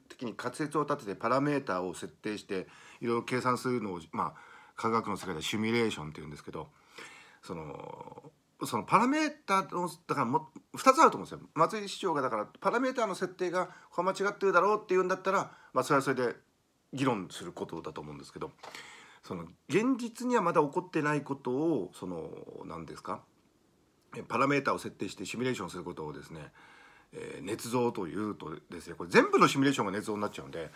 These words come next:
そうすると、あの、ブラックホールって我々近くに行けないし、あの、観測してても、その観測と、その理論、一般相対性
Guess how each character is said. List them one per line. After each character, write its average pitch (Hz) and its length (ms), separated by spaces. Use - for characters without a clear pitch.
そ - 140
う 208 40
す - 40
る - 20
と、 143 80
あ - 40
の、 104 80
ブ 90 120
ラ 208 80
ッ 247 60
ク 240 120
ホ 262 100
ー 240 40
ル 185 60
っ - 20
て 113 100
我 104 100
々 135 240
近 160 240
く - 80
に 98 80
行 92 80
け 110 60
な 104 120
い 101 60
し、 80 280
あ 80 100
の、 82 120
観 151 220
測 156 320
し 151 60
て 147 100
て 117 120
も、 73 140
そ - 120
の 80 100
観 143 260
測 151 500
と、 139 440
そ 127 140
の 131 300
理 139 120
論、 120 400
一 120 120
般 127 120
相 131 140
対 127 160
性 127 200